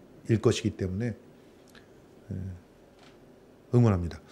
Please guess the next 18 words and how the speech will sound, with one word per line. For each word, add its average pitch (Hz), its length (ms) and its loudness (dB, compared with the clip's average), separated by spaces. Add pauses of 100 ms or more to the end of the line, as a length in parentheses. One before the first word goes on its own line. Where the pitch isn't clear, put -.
(140)
시나무로님, 240 600 12
너무 143 160 12
감사합니다. 113 640 4
오랜만에 156 560 12
또 98 100 0
이렇게 95 440 -4 (160)
슈퍼챗을 92 560 0
쏴주셨습니다. - 680 -6
고맙습니다. - 420 -10 (2000)
자, 156 420 12 (120)
경기도 214 340 12
교육청 233 300 10
난리 180 200 12
났어요. 240 680 10 (180)
한강 240 420 8
책 277 300 6
폐기를 165 640 6
했었다고 151 760 4